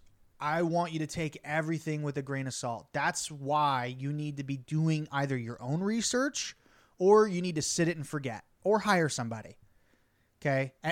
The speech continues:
everybody should at least know how to change their tires on their car. They should at least know how to do that. But you don't really need to know how to change your oil. You don't really know how to need to change your filters,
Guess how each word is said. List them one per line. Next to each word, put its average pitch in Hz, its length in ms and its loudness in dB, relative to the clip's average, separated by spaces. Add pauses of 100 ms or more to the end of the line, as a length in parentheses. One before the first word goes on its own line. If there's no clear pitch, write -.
everybody 254 460 4
should 190 220 2
at 147 80 0
least 165 400 0
know 180 160 -2
how 156 140 0
to 160 60 -2
change 147 360 0
their 135 120 0
tires 131 540 -2
on 139 120 -2
their 127 100 -6
car. 127 280 -2
They 143 100 -2
should 208 200 -2
at 175 60 -4
least 214 500 -4
know 160 80 0
how 131 140 -2
to 123 60 -4
do 127 180 -2
that. 110 340 -6 (320)
But 156 80 4
you 165 100 4
don't 185 280 6
really 208 240 8
need 190 100 4
to 180 80 2
know 180 120 2
how 180 100 4
to 185 60 4
change 175 360 0
your 143 140 4
oil. 117 320 0
You 131 120 -6
don't 147 220 0
really 190 180 2
know 185 120 -2
how 180 60 0
to 175 60 0
need 170 200 -4
to 160 80 -10
change 165 240 -2
your 165 60 -2
filters, 127 720 -2